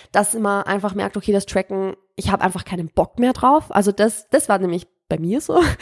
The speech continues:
<laughs> dass ich halt dann irgendwann gemerkt hab, so, ich hab einfach keinen Bock mehr drauf zu tracken. So, also nicht, weil's mich stresst, nicht, weil's mich irgendwie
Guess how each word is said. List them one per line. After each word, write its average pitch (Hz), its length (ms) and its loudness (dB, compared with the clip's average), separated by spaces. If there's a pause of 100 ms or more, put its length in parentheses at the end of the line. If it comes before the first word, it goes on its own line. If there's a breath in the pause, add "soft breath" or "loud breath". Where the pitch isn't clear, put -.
<laughs> - 260 -6
dass 226 140 2
ich 247 120 0
halt 226 100 4
dann 226 100 0
irgendwann 240 240 0
gemerkt 233 280 0
hab, 220 80 -6
so, - 160 -6
ich - 180 -12
hab - 140 -10
einfach - 340 -10
keinen 208 320 0
Bock - 280 -4
mehr 233 120 -4
drauf 220 180 -8
zu - 140 -20
tracken. 277 480 -6
So, 285 240 4
also 233 240 4
nicht, 262 240 4
weil's 233 160 2
mich 202 180 -2
stresst, 220 480 0
nicht, 247 160 -2
weil's 220 180 0
mich 208 160 -6
irgendwie 202 440 -2